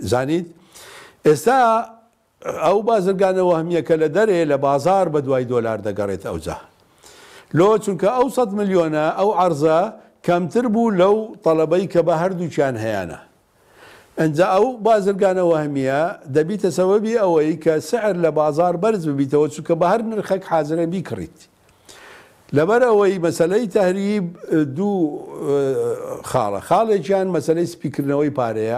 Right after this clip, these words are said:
عادەتەن هەمومان دەزانین لە مەسەلەی سپیکردنەوەی پارە و تەهریبی پارە لۆ دەرێ، خەڵک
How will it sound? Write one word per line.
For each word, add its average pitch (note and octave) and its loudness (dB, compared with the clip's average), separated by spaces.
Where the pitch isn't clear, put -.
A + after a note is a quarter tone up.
عادەتەن F3+ -2
هەمومان F#3+ -4
دەزانین D#3 0
لە C#3 -2
مەسەلەی D3+ -4
سپیکردنەوەی D3 -4
پارە D3 -2
و C3 -2
تەهریبی D3+ -2
پارە C#3+ 2
لۆ D3+ 2
دەرێ، D#3+ 2
خەڵک G#3+ 2